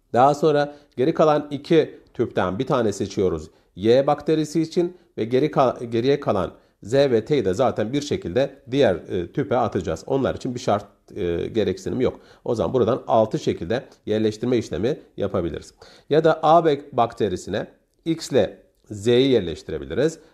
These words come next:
B, A tüpüne X ve Z bakterilerini yerleştirebiliriz. B tüpüne Y bakterisi bulunmuş olsun B tüpünde. C tüpüne de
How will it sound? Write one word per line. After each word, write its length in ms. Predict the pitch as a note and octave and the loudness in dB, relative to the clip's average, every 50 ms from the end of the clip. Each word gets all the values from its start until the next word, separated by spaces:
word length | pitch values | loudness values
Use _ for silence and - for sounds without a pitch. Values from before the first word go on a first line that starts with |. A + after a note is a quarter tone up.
| _ - | _ -12
B, 460 | - G#2+ B2+ C#3+ D3+ D3+ C#3+ - - _ _ _ _ _ | -4 0 2 2 2 2 0 -4 -10 _ _ _ _ _
A 300 | - C3+ D3 C#3+ C#3 C#3+ | 4 4 4 4 2 0
tüpüne 520 | - - B2 - A#2+ G#2 G2+ G#2 B2+ D#3 - _ _ _ _ | -6 -8 -6 -4 -2 -2 0 -2 -4 -4 -8 _ _ _ _
X 240 | - D3 B2+ - - | -16 -14 -14 -8 -2
ve 140 | B2+ B2+ A#2 | 0 0 2
Z 80 | G#2+ B2 | 4 4
bakterilerini 640 | B2+ B2+ A2 G2+ F#2 - - G2+ F2+ F2+ F2 F2 | 4 4 4 2 0 0 0 -2 -2 -2 -2 -4
yerleştirebiliriz. 720 | F2 E2+ E2 D#2+ - - E2+ D#2+ C#2 C#2+ D2 F#2 B2+ D3+ - - _ _ _ | -4 -4 -4 -6 -8 -8 -8 -8 -8 -6 -4 -4 -4 -4 -6 -14 _ _ _
B 320 | - A#2+ C3+ D3 D#3+ E3 E3 | 0 2 4 4 4 4 2
tüpüne 480 | F#3 D#3+ - D3 C3+ B2+ B2+ B2+ B2+ - - _ _ _ - | 0 -2 0 0 2 2 0 0 -4 -8 -20 _ _ _ -14
Y 360 | F2+ G2+ B2+ C#3+ D3 D3+ C#3 | -4 0 2 2 2 2 2
bakterisi 720 | B2+ A2+ - - - G#2 F#2 F#2 - - G2+ D#2+ - - _ _ _ - | 0 0 0 0 -2 0 0 -2 -4 -4 -4 -4 -6 -8 _ _ _ -12
bulunmuş 440 | G2+ F#2 F#2+ F2+ E2 E2 E2+ - - | -8 -6 -4 -4 -4 -6 -8 -8 -8
olsun 300 | F2 C#2 C#2 - - F2 | -8 -8 -8 -10 -8 -4
B 180 | F2+ E2+ E2 | -4 -4 -4
tüpünde. 440 | - - - D#2+ D#2+ F2+ B2 D#3 F#3 - - - _ _ | -6 -8 -12 -6 -2 0 0 0 -2 -4 -12 -20 _ _
C 220 | - D3 D#3 D#3+ | 2 4 4 4
tüpüne 340 | D#3+ - C3+ D#3 D#3 D3+ B2 | 2 -2 -4 -2 0 0 0
de 200 | A#2+ C#3 - - | 0 -2 -2 -4